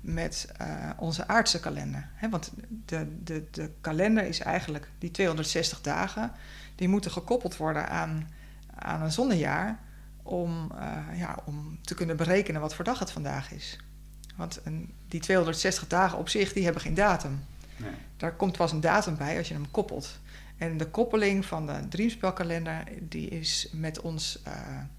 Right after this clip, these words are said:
Speaker 1: met ons zonnejaar. En, ehm, aan de hand daarvan kunnen wij uitrekenen wat voor dag het vandaag is. En door de manier waarop Ar-, Arkwelius die koppeling heeft gemaakt via de dertien manenkalender,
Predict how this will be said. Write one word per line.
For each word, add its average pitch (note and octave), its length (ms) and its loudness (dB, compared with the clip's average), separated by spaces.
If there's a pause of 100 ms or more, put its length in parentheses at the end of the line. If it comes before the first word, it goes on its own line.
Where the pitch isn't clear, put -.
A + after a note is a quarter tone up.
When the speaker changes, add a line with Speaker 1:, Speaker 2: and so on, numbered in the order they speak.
(480)
Speaker 1:
met E3 220 -4
ons - 260 -2
zonnejaar. G3+ 680 6 (300)
En, D#3+ 540 -4
ehm, D3+ 340 -6 (240)
aan E3 160 -2
de D#3+ 60 0
hand D#3 200 0
daarvan E3+ 400 2
kunnen D#3 220 -2
wij D3 180 2
uitrekenen E3+ 800 2 (200)
wat F3 160 0
voor E3 120 -2
dag G3+ 160 6
het - 120 -2
vandaag C3 440 -4
is. - 320 -8 (840)
En D#3+ 360 -2
door F#3+ 340 6
de E3+ 80 4
manier F3 360 8
waarop F3+ 500 0
Ar-, D3+ 160 -4
Arkwelius E3+ 600 4
die D3+ 120 -2
koppeling G#3+ 420 0
heeft F#3 220 0
gemaakt E3 380 -4
via E3+ 200 -2
de D3+ 100 0
dertien D#3+ 360 0
manenkalender, F3 840 0